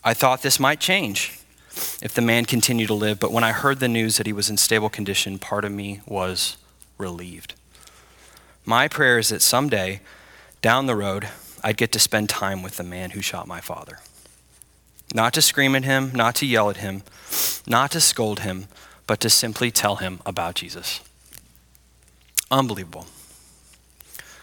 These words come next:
And yet, at the very heart of what Jesus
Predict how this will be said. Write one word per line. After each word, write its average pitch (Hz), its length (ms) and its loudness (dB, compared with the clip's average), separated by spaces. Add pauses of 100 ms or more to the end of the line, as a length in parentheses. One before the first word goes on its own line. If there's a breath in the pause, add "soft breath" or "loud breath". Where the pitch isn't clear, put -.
(280 loud breath)
And 120 160 2
yet, 123 260 4 (640)
at - 80 2
the 120 100 -2
very 127 200 4
heart 113 340 2
of 110 80 -10
what 104 140 -4
Jesus 104 560 0